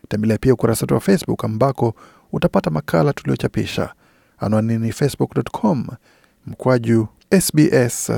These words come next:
Swahili. Tukiendelea na makala ambayo tumewaandalia, zaidi ya nusu ya watoto duniani wanatishwa kwa migogoro, umaskini ambao unaendelea kuongezeka au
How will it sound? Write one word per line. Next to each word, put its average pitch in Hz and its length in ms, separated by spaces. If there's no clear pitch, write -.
Swahili. - 720
Tukiendelea 175 420
na 160 80
makala 131 300
ambayo 113 180
tumewaandalia, 110 760
zaidi 147 400
ya 151 180
nusu 147 220
ya 120 60
watoto 165 460
duniani 117 640
wanatishwa 143 540
kwa 147 100
migogoro, 120 640
umaskini 107 500
ambao 113 300
unaendelea 110 600
kuongezeka 139 880
au 139 400